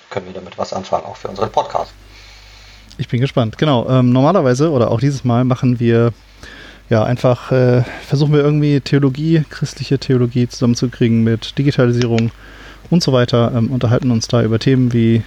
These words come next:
Speaker 2: äh, man sagt immer K I, aber es gibt natürlich noch tausend andere Sachen. Äh, ja, guckt einfach mal, äh,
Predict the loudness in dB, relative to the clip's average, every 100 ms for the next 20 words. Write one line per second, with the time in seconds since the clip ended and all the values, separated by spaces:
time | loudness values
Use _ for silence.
0 | -6 -20 -16 -8 -4 -2 -4 -2 0 0
1 | 2 0 0 0 2 2 0 -2 -2 0
2 | -2 -2 0 0 2 2 2 2 0 -4
3 | -8 -20 -20 -18 -20 -14 -2 2 4 2
4 | -2 -4 -2 -2 0 0 0 2 2 4
5 | 2 -2 -6 -2 0